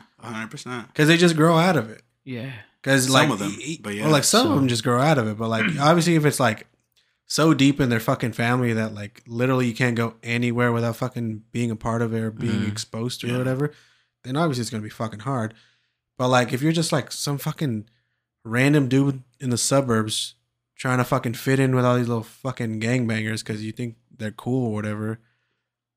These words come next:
Speaker 2: like, bro, like, stop. <laughs> You know what I'm saying?
Speaker 1: Yeah.
Speaker 3: At some point, you're gonna have to fucking just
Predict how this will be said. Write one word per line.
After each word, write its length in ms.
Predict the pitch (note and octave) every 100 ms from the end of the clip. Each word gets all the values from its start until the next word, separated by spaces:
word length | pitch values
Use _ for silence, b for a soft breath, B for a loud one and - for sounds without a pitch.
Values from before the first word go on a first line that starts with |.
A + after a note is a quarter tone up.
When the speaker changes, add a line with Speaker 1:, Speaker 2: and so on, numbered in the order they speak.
| _ _ -
Speaker 2:
like, 260 | A2+ G#2+ A2
bro, 200 | A#2+ A2
like, 180 | G#2+ - _ _ _ _ _ _
stop. 420 | - A#2 A2+ -
<laughs> 100 | -
You 540 | - - D#3+ E3 C#3
know 140 | C#3+ C#3+
what 0 |
I'm 60 |
saying? 320 | C3 D3+ E3+ b b b b _ - - _ -
Speaker 1:
Yeah. 60 | A2
Speaker 3:
At 1200 | F#2+ - - A#2 - _ _ _ _ _ _ -
some 140 | A#2 A2+
point, 220 | - A2
you're 120 | G#2
gonna 120 | G2
have 140 | G2 -
to 120 | G#2+
fucking 280 | F#2+ F2+ E2+
just 280 | E2+ -